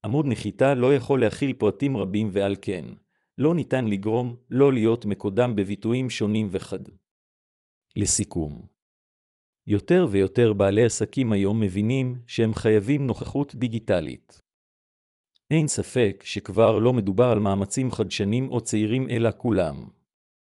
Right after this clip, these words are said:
כמעט כל אדם היום מתחיל מסע חיפוש אחרי שירות, מוצר או עובדה באמצעות חיפוש קליל בגוגל.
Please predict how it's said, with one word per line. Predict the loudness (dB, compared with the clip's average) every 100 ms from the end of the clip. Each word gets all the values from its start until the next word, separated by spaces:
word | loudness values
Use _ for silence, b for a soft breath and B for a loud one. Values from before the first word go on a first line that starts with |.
| _ _ _ _ _
כמעט | -6 -4 0 -2 -2
כל | 4 4
אדם | 4 4 2 2
היום | 2 2 0 -4
מתחיל | -6 -4 -2 0
מסע | -2 0 0
חיפוש | 0 -4 -2 -2 -2
אחרי | -4 -2 -2
שירות, | -2 -4 -4 -8 -12 _ _ _ _ -6
מוצר | -4 2 2
או | 2
עובדה | -2 2 2
באמצעות | 4 2 2 0 0 -2
חיפוש | -6 -4 -2 -2
קליל | -2 -2 0 -2
בגוגל. | -2 0 -2 -2 -6 -12